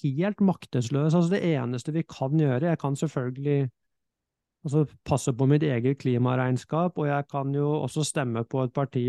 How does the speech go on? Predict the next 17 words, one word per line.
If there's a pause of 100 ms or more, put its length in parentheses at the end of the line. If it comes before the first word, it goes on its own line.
som,
eh, (680)
som
gjør
at
det
blir,
eh,
litt
mindre
på
meg,
men
i
hvert
fall
så